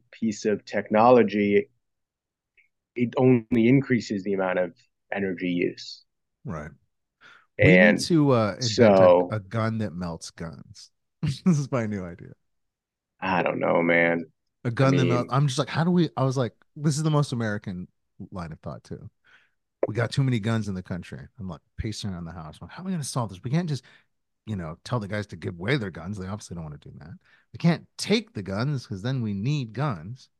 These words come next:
Speaker 2: <sighs> Why don't we shoot the <laughs> guns?"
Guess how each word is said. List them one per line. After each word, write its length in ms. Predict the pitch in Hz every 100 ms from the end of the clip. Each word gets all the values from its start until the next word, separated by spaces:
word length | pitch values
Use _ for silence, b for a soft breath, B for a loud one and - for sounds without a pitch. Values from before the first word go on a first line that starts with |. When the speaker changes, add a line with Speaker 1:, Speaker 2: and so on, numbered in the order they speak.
| _ _ _ _ _ _
Speaker 2:
<sighs> 360 | - - - _ _ _ _ _ _ _ _ _ _ _ _ _ -
Why 200 | 104 151
don't 220 | 226 202 113
we 500 | 120 123 117 113 - _
shoot 680 | _ - - - - 254 143 - 160
the 100 | 156
<laughs> 200 | 151 -
guns?" 920 | - 233 - - - - - -